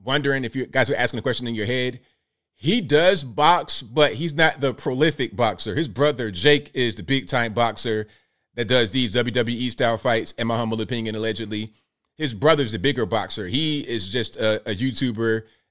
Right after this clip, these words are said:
and a bunch of other things. Now, let's keep that thought in your mind, and then let's watch some of this. Then we're gonna get right back to the newer clip. This is from two thousand and twenty-one,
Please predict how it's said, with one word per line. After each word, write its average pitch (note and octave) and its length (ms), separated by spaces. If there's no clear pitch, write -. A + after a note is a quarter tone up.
and A2+ 120
a F#2+ 40
bunch A#2+ 200
of A#2 80
other A2 220
things. G2 400
Now, B2+ 260
let's C#3+ 380
keep G3+ 220
that F3 200
thought E3 220
in E3+ 80
your E3+ 140
mind, B2+ 500
and A#2+ 140
then C3+ 180
let's C3 280
watch C3+ 240
some B2+ 200
of A#2 100
this. A#2 220
Then - 100
we're C3+ 80
gonna B2 220
get G#2+ 180
right A2 180
back A#2+ 200
to B2+ 140
the G#2 300
newer A2 320
clip. G2+ 320
This D#3 160
is D#3+ 80
from C3+ 160
two D3 120
thousand A#2+ 580
and G#2+ 600
twenty-one, A#2 800